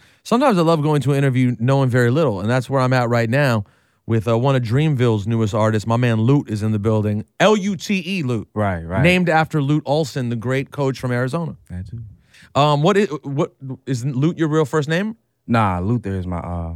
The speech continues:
Speaker 2: my real name.
Speaker 1: And has Lute always just been your nickname?
Speaker 2: Yeah.
Speaker 1: So when people think it's, like, a catchy play, like, why does he see it's deep? 'Cause he spells loot.
Speaker 2: Right.
Speaker 1: But he spells it L U T E, not
Speaker 2: Yeah, it's
Speaker 1: L O.
Speaker 2: always like, uh,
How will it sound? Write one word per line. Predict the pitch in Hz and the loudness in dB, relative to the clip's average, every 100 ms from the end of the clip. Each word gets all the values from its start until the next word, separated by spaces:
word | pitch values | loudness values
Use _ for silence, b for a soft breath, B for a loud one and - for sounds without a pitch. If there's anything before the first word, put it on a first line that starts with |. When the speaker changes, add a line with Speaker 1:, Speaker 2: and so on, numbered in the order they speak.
| 85 | -10
Speaker 2:
my | 87 | -8
real | 85 87 | -6 -4
name. | 85 82 85 | -6 -8 -6
Speaker 1:
And | 117 123 | -2 0
has | 120 98 | 0 0
Lute | 127 135 | 0 0
always | 120 120 | 0 0
just | 104 104 | -2 -4
been | 113 | -2
your | 110 | -2
nickname? | 117 127 151 160 - | -2 -4 -6 -6 -6
Speaker 2:
Yeah. | 90 85 82 95 _ _ _ - | -6 -6 -8 -14 _ _ _ -6
Speaker 1:
So | 120 | -2
when | 117 | 0
people | 139 123 | 0 0
think | 120 123 117 | -2 -2 -2
it's, | 117 | 0
like, | 113 | 0
a | 107 | 0
catchy | 95 120 107 110 | -2 -2 -2 -4
play, | 101 - 117 110 | -4 0 2 2
like, | 104 | -2
why | 104 110 | -2 0
does | 113 101 | -2 -4
he | |
see | 98 127 | -6 -8
it's | 95 | -8
deep? | - 127 120 | -4 -2 -2
'Cause | - 101 | -4 -8
he | |
spells | 92 - 101 95 | -8 -6 -4 -4
loot. | 98 113 117 92 b | -2 0 0 -2 b
Speaker 2:
Right. | - 101 90 | -8 -4 -2
Speaker 1:
But | 87 | -2
he | |
spells | 104 - 110 107 | -2 0 0 0
it | |
L | 104 104 | -2 -2
U | 101 117 | 0 -2
T | 113 - 104 | -2 -4 -6
E, | 107 127 107 92 _ _ | -2 0 0 -4 _ _
not | - 110 117 | -2 4 4
Speaker 2:
Yeah, | 113 | 4
it's | 113 | 4
Speaker 1:
L | |
O. | 123 | 4
Speaker 2:
always | 123 110 | 4 2
like, | 107 104 | 0 -2
uh, | 107 101 95 90 | -2 -2 -2 -4